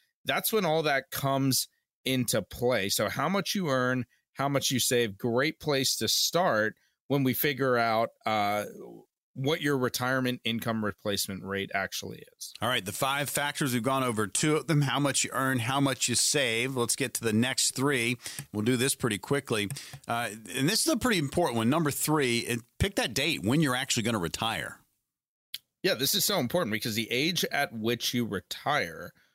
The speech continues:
Speaker 1: is ultimately gonna be one of the biggest things that impacts the amount of pre-employment income that you're going to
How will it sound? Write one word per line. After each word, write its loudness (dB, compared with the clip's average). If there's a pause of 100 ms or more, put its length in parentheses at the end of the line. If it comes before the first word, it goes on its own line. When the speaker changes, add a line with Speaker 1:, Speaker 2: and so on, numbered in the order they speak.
(220)
Speaker 1:
is 0 (120)
ultimately 0
gonna 0
be 2
one 0
of 0
the 0
biggest 0
things 0
that 0
impacts 0 (300)
the 2
amount 2
of -4
pre-employment 0 (240)
income 0
that 0
you're 0
going 2
to 0